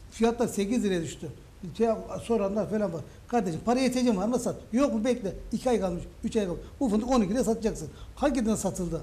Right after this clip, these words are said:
ama bugün daldaki fındık çok demek. Az önce bir yorum yaptım. Bugün, e, lokantalarda yemek üç gün sonra bedava. Ben üç gün aç kalma şansım var mı?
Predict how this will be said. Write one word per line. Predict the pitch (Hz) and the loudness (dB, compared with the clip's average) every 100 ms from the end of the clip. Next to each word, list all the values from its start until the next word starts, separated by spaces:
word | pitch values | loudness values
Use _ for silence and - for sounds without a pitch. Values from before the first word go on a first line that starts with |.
| - | -2
ama | 262 143 - - - | 0 0 -4 -12 -2
bugün | 175 277 247 135 - - - | 2 4 4 0 -4 -10 0
daldaki | 202 233 247 214 | 2 6 6 4
fındık | 226 226 214 - | 4 4 4 4
çok | 247 247 | 2 2
demek. | 190 214 | 0 0
Az | 202 196 | 0 0
önce | 202 196 | -2 -2
bir | |
yorum | 202 208 | -2 -4
yaptım. | 185 - 165 - - - - | -6 -8 -12 -12 -16 -10 -2
Bugün, | 226 214 240 220 208 | 0 2 0 -2 -4
e, | 208 208 202 208 - - - 214 | 0 0 0 -2 -6 -10 -6 2
lokantalarda | 240 240 220 214 220 214 | 4 4 4 4 6 6
yemek | 214 226 220 - - | 4 2 -2 -6 0
üç | 262 | 2
gün | - | 4
sonra | 226 226 226 | 4 6 6
bedava. | 220 214 180 147 - - - - - - - - - | 6 4 2 0 -4 -12 -14 -14 -16 -16 -18 -10 -4
Ben | 190 | -2
üç | 208 | -2
gün | - | 0
aç | 226 196 | 0 4
kalma | 208 208 | 2 2
şansım | 208 202 269 | -2 -2 0
var | 269 | 0
mı? | 151 | 0